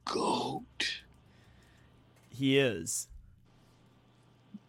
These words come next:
Speaker 2: How
Speaker 1: He's the
Speaker 2: old is Justin Tucker?
Speaker 1: He's probably,
Speaker 2: He's
Speaker 1: like,
Speaker 2: not
Speaker 1: thirty-five, right?
Speaker 2: He's not that old, is he?
Speaker 1: I don't think he's, like, forty. And those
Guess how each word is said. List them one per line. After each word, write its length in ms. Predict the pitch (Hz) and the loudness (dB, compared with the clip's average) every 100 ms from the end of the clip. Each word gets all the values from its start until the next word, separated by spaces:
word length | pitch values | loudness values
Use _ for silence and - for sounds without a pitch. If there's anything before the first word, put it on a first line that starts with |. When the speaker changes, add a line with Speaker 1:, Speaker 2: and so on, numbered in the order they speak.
| - - - | -20 -20 -4
Speaker 2:
How 140 | 147 190 | 6 10
Speaker 1:
He's 80 | |
the 60 | 131 | 10
Speaker 2:
old 180 | 175 147 | 10 8
is 120 | 117 | 2
Justin 440 | - 127 - 123 | 2 2 2 -2
Tucker? 400 | 110 113 - 101 104 | 0 0 0 -4 0
Speaker 1:
He's 200 | 143 - | 0 6
probably, 280 | 151 143 135 | 10 12 10
Speaker 2:
He's 20 | |
Speaker 1:
like, 140 | 175 | 8
Speaker 2:
not 80 | - | 6
Speaker 1:
thirty-five, 760 | 120 110 107 110 104 98 98 98 | 4 4 2 4 4 4 0 2
right? 220 | 104 104 | 6 6
Speaker 2:
He's 160 | 151 151 | 4 2
not 220 | 151 175 | 4 6
that 200 | 160 165 | 6 6
old, 280 | 139 123 117 | 4 4 2
is 140 | 120 | 0
he? 200 | 151 160 - _ _ - | -2 -4 -6 _ _ -2
Speaker 1:
I 100 | - | 10
don't 100 | 160 | 12
think 140 | 175 151 | 12 8
he's, 100 | 139 | 6
like, 160 | 127 | 4
forty. 920 | - - - 160 156 170 151 120 113 110 | 4 -18 -2 6 10 10 10 6 2 2
And 200 | 151 143 | 2 8
those 220 | 156 151 | 10 10